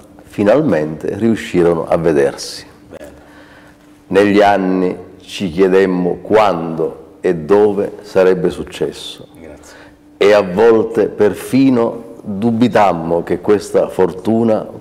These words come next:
Speaker 1: potessimo un giorno tradurla in versi.
Speaker 2: Splendido.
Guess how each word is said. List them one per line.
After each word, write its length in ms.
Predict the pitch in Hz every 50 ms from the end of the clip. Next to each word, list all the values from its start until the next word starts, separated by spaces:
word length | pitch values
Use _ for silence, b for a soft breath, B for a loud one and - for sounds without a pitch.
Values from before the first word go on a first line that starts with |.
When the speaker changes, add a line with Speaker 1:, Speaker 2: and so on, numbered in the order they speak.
| -
Speaker 1:
potessimo 640 | - 98 90 90 101 101 98 - - - 90 85 85
un 140 | 92 98 98
giorno 600 | 85 87 87 85 82 78 78 80 80 78 78 - -
tradurla 520 | - 85 92 90 85 85 87 82 82 85
in 140 | 85 90 90
versi. 540 | 80 80 76 - - - - - - - -
Speaker 2:
Splendido. 680 | - - - - - - 82 80 78 76 76 78 76 -